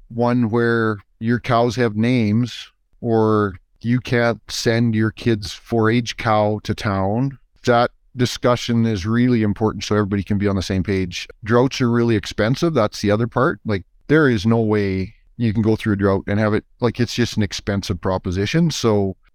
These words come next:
you know, you need to have those discussions with the people involved about, about the money aspect. What's the plan? If you're gonna borrow a hundred thousand dollars to buy feed, that is not a personal decision. That's an operational or a family decision. I mean, depending on how your operation's structured. One of the things we do here, we carry drought insur-, or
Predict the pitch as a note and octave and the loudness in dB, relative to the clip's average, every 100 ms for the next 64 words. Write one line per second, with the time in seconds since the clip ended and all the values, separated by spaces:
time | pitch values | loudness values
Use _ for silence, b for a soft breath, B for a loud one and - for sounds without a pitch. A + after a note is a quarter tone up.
0 | - B2+ G#2+ G#2 A2+ A#2+ B2 A#2 A#2 A#2 | -4 -2 2 2 4 2 2 2 0 0
1 | A2+ A2 G#2+ - _ _ A2+ - - A2+ | 0 0 -2 -6 _ _ -4 -4 0 0
2 | - A#2 G#2+ G#2+ F#2+ A#2+ A2+ A2+ G2+ G#2 | 0 0 0 -2 -4 -2 0 0 0 2
3 | A2 G#2+ G2 G2+ - - G#2 G#2+ - A2+ | 2 0 0 -2 -2 -6 -2 -2 0 0
4 | G#2+ G#2+ G2 G2 - G2 - G2+ - - | 2 2 0 -2 -2 -4 -2 -4 -4 -8
5 | G2 G#2+ G#2 G#2 G#2 G#2+ G2+ - - A#2 | -4 0 2 2 2 0 -2 -8 -4 0
6 | B2 G#2+ A2+ A#2 G2+ A#2+ A#2 A2+ G#2+ G#2+ | 0 0 0 2 2 0 0 2 0 2
7 | G#2 A2 G#2 - G2+ G2+ G2+ - A#2+ E3+ | 0 2 0 -2 0 0 0 -2 0 0
8 | D#3+ - _ G#2+ A2 A#2 A#2 G#2+ G#2 G#2+ | -4 -12 _ 0 2 2 2 0 2 2
9 | G#2+ G2+ F2+ F#2 _ - - B2 C#3 D3 | 2 2 -2 -4 _ -16 -4 -2 0 -2
10 | C#3+ C#3+ C3+ D3 C#3 C#3 A#2 A2+ - G#2+ | -2 -2 0 0 2 2 2 0 -2 -4
11 | G2+ - G2+ G2 G#2 - G#2 G2 F#2+ F2+ | -4 -2 -2 0 -2 -2 -2 0 -2 -4
12 | - G2 G2+ G#2+ F#2+ F#2 G#2+ F#2+ G2 F#2+ | -2 -2 0 0 -2 -2 -2 0 0 0
13 | F#2+ F#2+ F#2 F#2 A2 G2+ F#2+ F#2 G2 F#2+ | 0 -2 -2 -2 0 2 2 0 0 0
14 | F#2+ F#2+ F#2+ F#2 G2+ F#2+ - G#2+ - B2+ | 0 -2 -2 -2 -2 -4 -4 -4 -4 -8
15 | B2+ C3+ C#3+ C#3 C#3+ C3+ A#2 C3 B2+ A#2+ | -2 0 0 0 0 0 2 0 2 2
16 | B2 C3 A#2+ A2 C3 A#2 G#2 G#2+ A2 - | 2 2 0 -2 0 0 0 2 0 -2
17 | - B2 B2+ G2+ F#2+ | -4 -4 0 0 -2